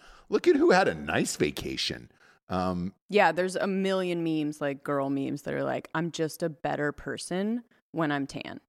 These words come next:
Speaker 1: Yeah.
Speaker 2: "I'm nicer, I'm
Speaker 1: Yeah.
Speaker 2: better, I'm
Speaker 1: Yes.
Speaker 2: all these
Speaker 1: Yes.
Speaker 2: things."
Speaker 1: Yes.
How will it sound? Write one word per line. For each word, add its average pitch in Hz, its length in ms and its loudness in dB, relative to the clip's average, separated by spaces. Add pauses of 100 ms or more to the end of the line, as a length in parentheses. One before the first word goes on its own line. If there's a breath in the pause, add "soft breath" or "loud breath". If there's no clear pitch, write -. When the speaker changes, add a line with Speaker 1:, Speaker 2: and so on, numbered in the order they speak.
(120)
Speaker 1:
Yeah. 117 240 6
Speaker 2:
"I'm 175 200 0
nicer, 185 580 2
I'm - 60 4
Speaker 1:
Yeah. 160 80 10
Speaker 2:
better, 165 380 4
I'm 160 140 -2
Speaker 1:
Yes. 175 200 0
Speaker 2:
all 202 220 6
these 190 160 0
Speaker 1:
Yes. 139 140 0
Speaker 2:
things." 147 400 -2
Speaker 1:
Yes. - 280 -10